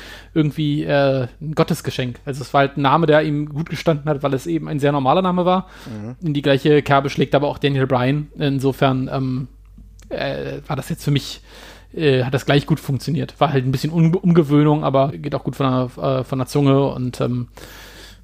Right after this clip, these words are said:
Speaker 1: äh, war ja sogar noch der alte Name quasi Teil mit drin verwurstet. Also das war für mich ein sehr sanfter Übergang tatsächlich.
Speaker 2: Ja. Trotzdem ist es ja so, dass wir uns ja immer wieder ein bisschen nicht verrückt machen, aber dass wir immer wieder denken, "Oh Gott, oh Gott",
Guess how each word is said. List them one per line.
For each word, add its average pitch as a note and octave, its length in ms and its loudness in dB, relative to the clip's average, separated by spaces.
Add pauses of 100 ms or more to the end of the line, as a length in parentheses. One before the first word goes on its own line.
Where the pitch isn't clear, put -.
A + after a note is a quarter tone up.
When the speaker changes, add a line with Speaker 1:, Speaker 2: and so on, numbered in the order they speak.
(140)
Speaker 1:
äh, C#3 220 -6 (240)
war C#3+ 120 -2
ja B2+ 100 2
sogar B2+ 160 2
noch A#2+ 80 -2
der C#3+ 100 -2
alte C#3 160 -2
Name B2 200 2
quasi B2+ 280 2
Teil C3 220 2
mit C3+ 180 -2
drin D3+ 100 0
verwurstet. B2 480 0
Also A#2+ 100 0
das C3 140 2
war F3+ 60 -2
für D3 120 0
mich C#3 120 -2
ein C#3+ 160 0
sehr C3 200 6
sanfter C#3 320 0
Übergang C3+ 400 -4
tatsächlich. B2+ 420 -8
Speaker 2:
Ja. G2+ 200 -12 (240)
Trotzdem A#3 340 2
ist G#3+ 140 0
es G#3 120 -6
ja F3+ 120 4
so, E3 140 2
dass F3 260 -2
wir E3 140 2
uns E3 180 -4
ja D#3 100 6
immer D3 260 2
wieder C#3+ 200 4
ein C3+ 100 0
bisschen D3 300 -2
nicht C#3+ 160 -4
verrückt C3+ 320 -2
machen, F3+ 280 2
aber C3 140 -2
dass C3+ 120 -8
wir - 80 0
immer C#3+ 180 0
wieder C3+ 160 2
denken, C3+ 240 0
"Oh A#2+ 100 0
Gott, C#3+ 180 4
oh C3+ 80 4
Gott", C#3+ 180 2